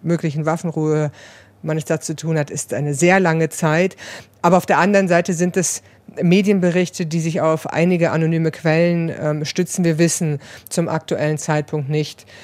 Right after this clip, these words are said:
was dort hinter verschlossenen Türen verhandelt wird und inwieweit da tatsächlich Dokumente unterschriftsreif, äh, so wie Präsident Zelensky es gesagt hat, vorliegen.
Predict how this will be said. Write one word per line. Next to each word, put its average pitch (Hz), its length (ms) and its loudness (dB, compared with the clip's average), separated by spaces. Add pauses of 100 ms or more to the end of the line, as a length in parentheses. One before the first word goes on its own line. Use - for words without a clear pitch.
(160)
was 160 340 0
dort 147 260 0
hinter 151 240 -2
verschlossenen 151 600 -2
Türen 147 360 -2
verhandelt 147 720 -2 (400)
wird 170 400 0
und 151 360 -4
inwieweit 147 1080 -2
da 143 140 0
tatsächlich 143 600 -4
Dokumente 143 760 -2 (480)
unterschriftsreif, 156 1300 0
äh, 123 280 -4
so 143 220 -6
wie 151 140 -4
Präsident 147 480 -4
Zelensky 143 440 -2
es 139 120 -6
gesagt 135 400 -6
hat, 143 100 -6
vorliegen. 135 600 -8